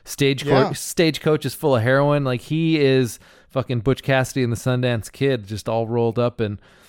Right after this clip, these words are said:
Speaker 1: one
Speaker 2: Yeah.
Speaker 1: super cool dude who makes smoking cigarettes look like the coolest fucking thing ever.
Speaker 2: Yeah,
Speaker 1: Mm-hmm.
Speaker 2: and, and being gay.
Speaker 1: Yeah, yeah.
Speaker 2: It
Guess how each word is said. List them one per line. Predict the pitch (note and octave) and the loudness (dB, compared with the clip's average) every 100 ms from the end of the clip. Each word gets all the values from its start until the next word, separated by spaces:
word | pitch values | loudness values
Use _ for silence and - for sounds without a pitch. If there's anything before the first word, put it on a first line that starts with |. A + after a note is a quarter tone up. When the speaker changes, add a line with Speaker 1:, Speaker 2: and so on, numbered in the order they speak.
| _ - | _ -12
Speaker 1:
one | A#2 B2 B2 | -4 -2 0
Speaker 2:
Yeah. | |
Speaker 1:
super | F3+ D3 C#3+ B2+ C3 | -2 0 0 0 -2
cool | - C3+ | -2 -2
dude | A#2+ A#2+ C#3 A2+ | 0 -2 -2 -2
who | G#2+ | -4
makes | G#2+ A#2 - | -4 -4 -6
smoking | - C3 A#2 A#2+ | -4 -2 -2 -4
cigarettes | - B2+ A#2 A2 - | -4 -4 -4 -6 -8
look | A2+ - | -10 -8
like | G#2+ G2+ | -8 -8
the | A2 | -10
coolest | A#2+ A2+ - | -6 -6 -6
fucking | A#2 G#2 G#2 | -8 -6 -6
thing | A2+ | -6
ever. | A2+ G#2 G2+ _ _ _ _ _ - | -6 -6 -10 _ _ _ _ _ -8
Speaker 2:
Yeah, | C3+ D3 E3+ F#2 F2+ | -2 0 -2 -4 -10
Speaker 1:
Mm-hmm. | C3+ | -14
Speaker 2:
and, | C#3 - | -14 -6
and | D3 E3 D3+ | -2 -2 -2
being | D3+ C3+ | -4 -4
gay. | B2+ D3+ E3+ F#2+ - - | -4 -4 -4 -8 -14 -4
Speaker 1:
Yeah, | C#3 D#3+ - _ - | 0 0 -2 _ -14
yeah. | A#2+ C#3+ _ _ _ F3+ | -14 -14 _ _ _ -20
Speaker 2:
It | C#3+ | -18